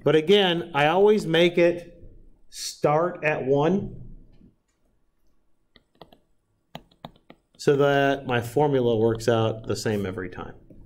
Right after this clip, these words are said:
So the important part with a finite geometric series, if you start at one, what you subtract off in the numerator,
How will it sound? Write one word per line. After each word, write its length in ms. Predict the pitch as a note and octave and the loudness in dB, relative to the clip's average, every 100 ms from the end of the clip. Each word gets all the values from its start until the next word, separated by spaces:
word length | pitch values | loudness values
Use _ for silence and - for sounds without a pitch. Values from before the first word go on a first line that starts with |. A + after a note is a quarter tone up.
| - - | -20 -20
So 140 | - E3 | -2 2
the 80 | F3+ | 4
important 420 | F3 A3+ A3+ E3 | 2 0 -2 0
part 240 | F#3+ B3 | 0 2
with 80 | - | 0
a 60 | - | -4
finite 500 | - D3+ F3+ G3 F#3+ | -6 -4 -2 0 0
geometric 480 | D#3 F#3+ F#3 F#3+ F3 | -2 -2 -2 -4 -8
series, 640 | - F#3 F#3 F#3+ F#3 F#3+ - - - - - - - | -8 -6 -4 -2 -4 -8 -14 -18 -18 -20 -20 -20 -10
if 180 | D3+ D#3+ | -6 -4
you 80 | D3 | -6
start 520 | - - F#3 G3 G3 | -6 0 2 4 2
at 240 | F3+ - | 0 0
one, 640 | C#3 D3 E3+ F#3+ G3 - - - _ _ _ _ | 0 2 0 -2 -6 -10 -18 -20 _ _ _ _
what 240 | - F3+ F3+ | 0 2 2
you 60 | |
subtract 600 | F3 D#3+ - F3+ F3+ F3+ | -2 -4 -4 -2 -2 0
off 340 | D#3+ D#3+ F3 F3 | 0 0 0 -2
in 120 | C#3+ | -4
the 60 | |
numerator, 880 | C3+ D3 E3 F3 F3 F#3 G3+ G3+ - | -2 -4 -4 -4 -2 -2 -2 -6 -14